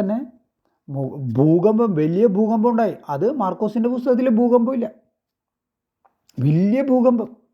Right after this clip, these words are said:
പിന്നെ ഈ ശവകുടീരത്തിന് കാവൽക്കാരുണ്ട്, അതും മാർക്കോസിൻ്റെ പുസ്തകത്തിലില്ല. മാത്രമല്ല,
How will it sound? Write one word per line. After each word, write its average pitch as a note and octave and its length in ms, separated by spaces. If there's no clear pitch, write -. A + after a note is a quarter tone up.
പിന്നെ F#3+ 380
ഈ E3 220
ശവകുടീരത്തിന് F#3 1080
കാവൽക്കാരുണ്ട്, G#3+ 960
അതും G3 280
മാർക്കോസിൻ്റെ A#3 520
പുസ്തകത്തിലില്ല. A#3 580
മാത്രമല്ല, A#3 680